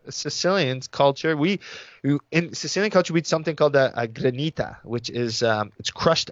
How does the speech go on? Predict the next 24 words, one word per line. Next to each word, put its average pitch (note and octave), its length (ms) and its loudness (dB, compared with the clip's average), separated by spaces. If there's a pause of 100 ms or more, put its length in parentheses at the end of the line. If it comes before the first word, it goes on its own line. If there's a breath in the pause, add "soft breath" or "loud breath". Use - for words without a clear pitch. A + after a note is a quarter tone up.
ice, - 480 -2 (500 soft breath)
and A#2+ 140 -10
you B2+ 60 -6
eat C#3+ 140 0
it D3 120 -2
for C3 80 -4
breakfast, A2 560 -2
and A2+ 100 -6
you A#2 80 -2
eat C3+ 180 0
it C3+ 120 2
with, A#2+ 200 0
like, A#2+ 220 2
a A#2 100 4
brioche, A#2 680 2
which A2+ 160 -14
is G#2 80 -10
like A2 160 -6
a G#2 40 -8
bread. A2+ 380 -2
So - 140 -8
you A#2 60 -8
basically D3+ 440 -2
eat C#3+ 300 -2